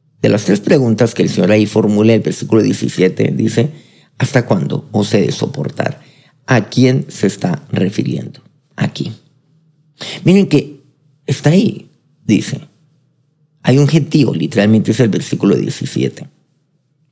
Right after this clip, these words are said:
Este hombre necesitaba de Jesús. Y como él mismo lo dice, "Ten misericordia".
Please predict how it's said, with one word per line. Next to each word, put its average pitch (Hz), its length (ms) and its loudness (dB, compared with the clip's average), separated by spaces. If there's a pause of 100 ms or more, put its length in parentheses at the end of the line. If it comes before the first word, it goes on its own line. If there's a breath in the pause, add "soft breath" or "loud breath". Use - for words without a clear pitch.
(880 loud breath)
Este 147 240 4
hombre 175 240 4
necesitaba - 680 -4
de 120 100 -2
Jesús. - 560 -8 (800 soft breath)
Y 147 120 6
como 151 240 4
él 165 100 4
mismo 165 280 2
lo 143 100 6
dice, 160 300 2
"Ten 123 240 2
misericordia". 98 840 -2